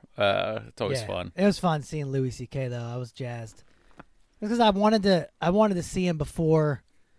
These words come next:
Speaker 2: he stops going there. I don't know, 'cause
Speaker 1: I don't
Speaker 2: I
Speaker 1: think
Speaker 2: don't
Speaker 1: he's
Speaker 2: know.
Speaker 1: ever. I don't. I honestly do not think he's gonna ever
Speaker 2: He's
Speaker 1: stop
Speaker 2: in a
Speaker 1: going
Speaker 2: weird
Speaker 1: there.
Speaker 2: predicament with the cancel culture, and, I mean, he did some terrible things, so I get it.
Speaker 1: If Chris D'Elia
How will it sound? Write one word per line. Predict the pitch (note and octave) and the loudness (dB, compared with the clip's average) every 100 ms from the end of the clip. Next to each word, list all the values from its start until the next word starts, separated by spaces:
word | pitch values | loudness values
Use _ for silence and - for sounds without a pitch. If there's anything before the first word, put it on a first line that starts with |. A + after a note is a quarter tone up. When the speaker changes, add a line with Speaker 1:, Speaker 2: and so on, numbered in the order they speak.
| _ | _
Speaker 2:
he | - C#3+ | -10 -8
stops | - E3 C#3+ - | -2 -2 -2 -4
going | C#3+ C3 B2 | -2 -2 -4
there. | A2+ F#2+ - - - - - _ _ _ - | -12 -14 -16 -20 -20 -20 -20 _ _ _ -12
I | D3+ | -8
don't | C#3+ | -6
know, | C3+ | -8
'cause | A2+ | -2
Speaker 1:
I | A#2 | 2
don't | F#3+ | 4
Speaker 2:
I | |
Speaker 1:
think | C4+ | 4
Speaker 2:
don't | |
Speaker 1:
he's | F#3 | 6
Speaker 2:
know. | F3+ | 8
Speaker 1:
ever. | F3 | 8
I | C#3+ | 8
don't. | D3+ C3+ C3 | 6 4 6
I | C3 | 8
honestly | C#3+ C#3 C3 | 8 6 0
do | A#2 | -2
not | A2+ A#2 G2+ | 0 -2 -4
think | A#2 G2+ | -6 -6
he's | F#2+ | -6
gonna | G2+ F#2+ | -6 -6
ever | F#2+ | -2
Speaker 2:
He's | A#3+ | 0
Speaker 1:
stop | B3+ | 2
Speaker 2:
in | C4 | 6
a | |
Speaker 1:
going | G#3 | 8
Speaker 2:
weird | G#3+ - | 8 6
Speaker 1:
there. | G3 | 4
Speaker 2:
predicament | F#3 F3+ E3+ E3 | 2 0 -2 -2
with | - D#3 - C3+ | -2 -4 -6 -8
the | C#3+ | -6
cancel | E3 D3+ - C#3+ | -4 -4 -4 -6
culture, | C3+ D3+ C3+ D3+ C#3+ C3+ | -4 -6 -4 -4 -4 -4
and, | C3+ C#3 D3+ - - _ - | -6 -8 -10 -16 -20 _ -10
I | D3+ | -4
mean, | C#3 | -4
he | |
did | C3+ D3 | -2 -4
some | C#3+ | -4
terrible | C3 D3 C3 | -4 -4 -4
things, | B2+ D3 C3 A#2 | -4 -4 -6 -6
so | B2+ | -6
I | B2 | -4
get | C#3 C3 | -4 -6
it. | B2 _ _ _ - | -8 _ _ _ -8
Speaker 1:
If | - | -4
Chris | - A3+ - | 2 2 2
D'Elia | C#3+ C#3 C3+ C3+ C3+ C3+ | 4 6 8 8 6 4